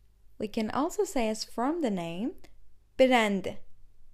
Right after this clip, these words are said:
Brand. Gin. Gin.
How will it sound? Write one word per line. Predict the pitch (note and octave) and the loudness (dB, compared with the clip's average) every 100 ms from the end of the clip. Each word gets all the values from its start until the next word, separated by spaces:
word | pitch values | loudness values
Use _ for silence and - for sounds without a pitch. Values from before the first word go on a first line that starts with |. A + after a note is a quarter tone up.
| - - - - - - - - - - - - - - - - - - | -16 -16 -18 -20 -18 -14 -14 -12 -14 -16 -20 -20 -20 -20 -20 -20 -20 -6
Brand. | - A#3 A#3+ A#3+ A3+ F#3 - F#3+ - - - - - - - - - - - - - - - - - - - - - - - | 0 2 4 4 2 2 -2 -4 -14 -18 -18 -18 -18 -16 -16 -18 -20 -20 -20 -20 -20 -20 -20 -20 -20 -20 -20 -20 -20 -20 -10
Gin. | - B3 G3 E3+ G3 - - - - - - - - - - - - - - - | 0 2 2 -2 -8 -12 -20 -20 -20 -20 -20 -18 -18 -20 -20 -20 -20 -20 -20 -14
Gin. | G3+ A3+ G3+ F#3+ | -4 0 0 -2